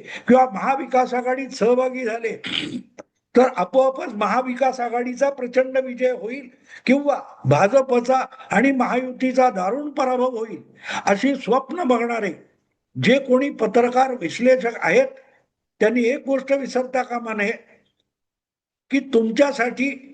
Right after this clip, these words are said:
हे सगळे पक्ष हे राजकारणात उतरलेले नाहीत. काल परवा या संदर्भात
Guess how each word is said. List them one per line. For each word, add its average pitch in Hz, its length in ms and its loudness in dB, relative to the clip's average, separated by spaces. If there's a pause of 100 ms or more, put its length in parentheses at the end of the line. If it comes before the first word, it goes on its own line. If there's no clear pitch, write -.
हे 269 140 6
सगळे 247 380 0
पक्ष - 340 -4
हे - 1300 -2
राजकारणात 254 680 -2
उतरलेले 247 600 2
नाहीत. 247 360 -8 (960)
काल 233 180 2
परवा 254 400 0 (380)
या 233 160 6
संदर्भात 247 500 0